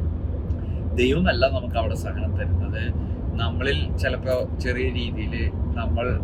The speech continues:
നമ്മളിലുള്ള ആശ്രയം വരും. അത് മനുഷ്യനായതുകൊണ്ട് നമുക്ക് അങ്ങനെ സംഭവിക്കും. അതായത് എല്ലാം റെഡിയായി, എല്ലാം ഇതായി, ഒരു അതായത് നമ്മുടെ നബൂഖദ്നേസർ രാജാവിനെ കുറിച്ച് നമ്മൾ വായിക്കുന്നുണ്ട്. രാജാവ് പറയണത്,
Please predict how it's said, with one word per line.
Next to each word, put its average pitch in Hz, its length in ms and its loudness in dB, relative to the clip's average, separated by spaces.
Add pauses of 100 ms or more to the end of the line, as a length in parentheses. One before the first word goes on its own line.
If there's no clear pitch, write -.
(160)
നമ്മളിലുള്ള 131 760 0
ആശ്രയം 120 720 0
വരും. - 460 0
അത് - 80 -2
മനുഷ്യനായതുകൊണ്ട് 127 720 0 (440)
നമുക്ക് - 240 0
അങ്ങനെ - 200 0
സംഭവിക്കും. - 440 0
അതായത് - 400 -2 (340)
എല്ലാം 127 320 2
റെഡിയായി, 110 420 -2 (120)
എല്ലാം 123 340 2
ഇതായി, 104 420 2
ഒരു 127 260 4 (400)
അതായത് 139 300 2
നമ്മുടെ 131 260 -2
നബൂഖദ്നേസർ 127 640 0
രാജാവിനെ 131 380 2
കുറിച്ച് 131 260 -2
നമ്മൾ 131 180 -2
വായിക്കുന്നുണ്ട്. 123 640 0
രാജാവ് 120 320 4
പറയണത്, 120 380 4